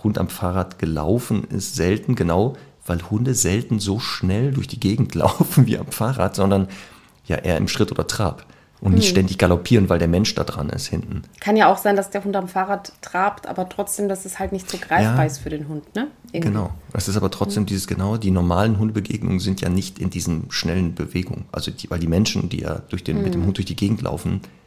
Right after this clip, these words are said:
Speaker 1: ja nicht so schnell sind. Und das kann ja auch sein, dass einfach zu selten schnell laufende Hunde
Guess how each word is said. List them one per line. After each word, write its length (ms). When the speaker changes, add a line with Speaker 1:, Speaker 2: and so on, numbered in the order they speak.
Speaker 1:
ja 140
nicht 200
so 140
schnell 280
sind. 140
Und 80
das 160
kann 160
ja 80
auch 140
sein, 200
dass 200
einfach 240
zu 240
selten 540
schnell 360
laufende 520
Hunde 420